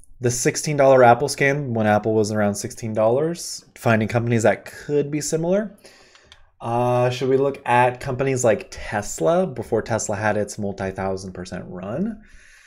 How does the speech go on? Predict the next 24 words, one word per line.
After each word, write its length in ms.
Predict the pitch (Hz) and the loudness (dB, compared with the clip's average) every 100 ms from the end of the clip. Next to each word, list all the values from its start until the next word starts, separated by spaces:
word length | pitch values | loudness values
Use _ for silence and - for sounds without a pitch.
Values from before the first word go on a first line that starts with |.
| _ _ _ _ _ _ | _ _ _ _ _ _
Um, 1080 | 180 202 208 202 202 202 202 202 202 208 196 180 | -4 0 2 2 2 2 0 0 -2 -2 -4 -6
potential 400 | - 170 165 160 | -4 0 2 0
twenty 300 | - 160 156 | -2 -2 -2
X 320 | 143 139 - | -4 -6 -6
stocks 480 | - 139 131 - - _ _ _ _ - | 0 4 4 2 -12 _ _ _ _ -4
like 220 | 113 113 | -2 -2
A 140 | 117 113 | -4 -4
M 100 | 104 | 0
D. 300 | 120 123 123 - | 2 0 -2 -10
<clears throat> 60 | 165 160 147 - | -6 -4 -6 -6
I 40 | 175 | -6
think 160 | 285 | -2
I 40 | 294 | 0
wanna 120 | 269 | 2
look 120 | 247 | 0
at 80 | 226 | -4
the 100 | 151 | -2
A 80 | 160 | 0
M 100 | 131 | 4
D 260 | 120 123 123 - - | 6 6 2 -6 -8
twenty 260 | 127 113 | -4 -2
X 320 | 107 107 - | -2 -2 -8
potential 480 | - - 117 110 120 | -10 -4 -2 2 2
here. 420 | 123 120 123 - | 4 2 2 -10